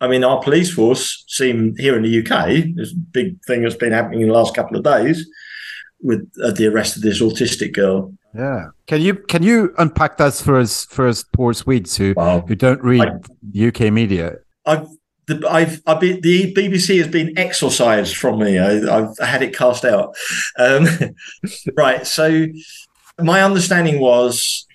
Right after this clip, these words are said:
Speaker 1: it was an incident in Leeds, the city of Leeds, fairly large city, uh, which is West Yorkshire police area. A family, my understanding, though, I'm very, very careful what I say, 'cause I, or, or just take what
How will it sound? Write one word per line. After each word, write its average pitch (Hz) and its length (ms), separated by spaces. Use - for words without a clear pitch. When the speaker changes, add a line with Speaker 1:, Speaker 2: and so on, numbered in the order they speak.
Speaker 1:
it 135 100
was 120 160
an 131 120
incident 135 440
in 117 240
Leeds, 156 440
the 131 80
city 104 280
of 107 60
Leeds, 139 400
fairly 90 240
large 85 220
city, 143 400
uh, 104 140
which 107 180
is 90 160
West 117 260
Yorkshire 104 400
police 113 300
area. 110 540
A 110 80
family, 135 720
my 175 240
understanding, 104 640
though, 107 200
I'm 117 80
very, 120 160
very 127 200
careful 117 320
what 101 100
I 98 40
say, 90 280
'cause 98 140
I, 113 240
or, 127 220
or 123 220
just 175 240
take 151 180
what 123 100